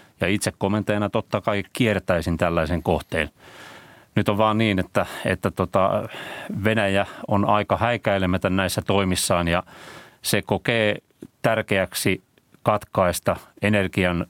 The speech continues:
ö, tuotannon ja välitysketjun, jottei sitä välitetä, ö, tukemaan Ukrainan kansan yhtenäisyyden säilymistä ja sodankäyntikamppailujen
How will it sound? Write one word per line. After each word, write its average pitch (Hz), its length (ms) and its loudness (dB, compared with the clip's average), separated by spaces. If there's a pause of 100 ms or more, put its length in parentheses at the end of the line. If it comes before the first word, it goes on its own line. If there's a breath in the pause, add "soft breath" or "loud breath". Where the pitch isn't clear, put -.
(280)
ö, 87 200 2
tuotannon 95 640 2
ja 95 120 0
välitysketjun, 95 760 0
jottei 92 340 0
sitä 90 200 -2
välitetä, 92 440 0 (800 loud breath)
ö, 87 360 2
tukemaan 95 480 2
Ukrainan 92 500 0
kansan 92 360 0
yhtenäisyyden 87 720 0
säilymistä 85 600 0
ja 85 240 0 (280)
sodankäyntikamppailujen 87 1120 -2